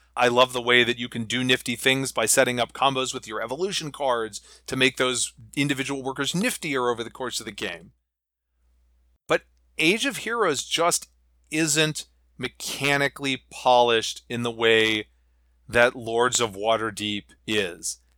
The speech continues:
If you love the X-Men and you can get past gameplay that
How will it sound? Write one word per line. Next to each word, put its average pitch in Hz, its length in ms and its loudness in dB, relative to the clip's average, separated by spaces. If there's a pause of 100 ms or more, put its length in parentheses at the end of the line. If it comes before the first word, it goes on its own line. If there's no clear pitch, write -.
(180)
If 127 260 -2
you 214 520 -10 (420)
love 170 300 4
the 170 160 2
X-Men 107 580 -2 (600)
and 131 560 4 (340)
you 131 680 -16
can 160 160 -4
get 131 340 4 (320)
past 143 680 2
gameplay 135 720 6
that 123 240 6